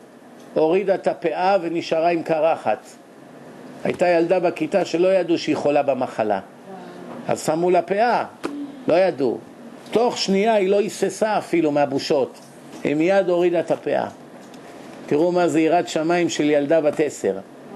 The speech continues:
הורידה את הפאה, אמרה, "אם הרב אמר שזה עבודה זרה",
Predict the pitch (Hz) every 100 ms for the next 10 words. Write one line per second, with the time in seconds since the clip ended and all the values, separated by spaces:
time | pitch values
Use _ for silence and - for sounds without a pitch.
0 | - - - - - 131 135 170 175 -
1 | 147 151 147 131 139 147 147 135 147 139
2 | 143 127 - 117 120 117 104 113 135 123
3 | 120 110 110 120